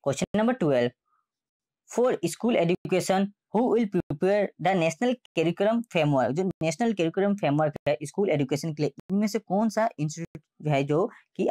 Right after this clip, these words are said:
आपका प्रिपेयर करेगा बोर्ड? So the correct answer is D, एनसीईआरटी। एनसीईआरटी है जो कि आपकी नेशनल करिकुलम फ्रेमवर्क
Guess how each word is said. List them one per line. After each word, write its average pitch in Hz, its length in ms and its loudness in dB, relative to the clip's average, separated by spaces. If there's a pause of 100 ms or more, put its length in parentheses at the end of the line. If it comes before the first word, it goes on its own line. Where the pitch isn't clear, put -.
(100)
आपका 202 280 0
प्रिपेयर 131 420 0
करेगा 113 260 2 (100)
बोर्ड? 110 280 -4 (1700)
So 180 160 0
the 147 180 2
correct 131 260 0 (120)
answer 202 260 2
is 330 120 0 (4000)
D, 185 180 2 (400)
एनसीईआरटी। 180 1160 0
एनसीईआरटी 185 560 0
है 208 140 2
जो 160 120 -2
कि 185 260 -4
आपकी 202 360 0 (1600)
नेशनल 147 420 0 (420)
करिकुलम 175 400 0
फ्रेमवर्क 151 420 0